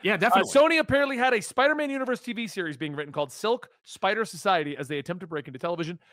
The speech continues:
Speaker 2: However, they recently got a major update in the sense that Sony has reportedly let go of the entire writers' room. Some of the show was written prior to the <laughs> writers' strike,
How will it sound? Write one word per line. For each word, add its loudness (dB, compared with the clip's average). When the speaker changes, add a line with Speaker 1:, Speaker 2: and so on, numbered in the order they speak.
Speaker 2:
However, 2
they -4
recently -8
got -2
a -2
major -6
update -2
in -12
the -10
sense -10
that -12
Sony -4
has -4
reportedly -6
let 0
go 0
of -4
the -8
entire -4
writers' -4
room. -12
Some 4
of -2
the 4
show 2
was -2
written -2
prior 4
to -6
the -10
<laughs> -12
writers' -6
strike, -12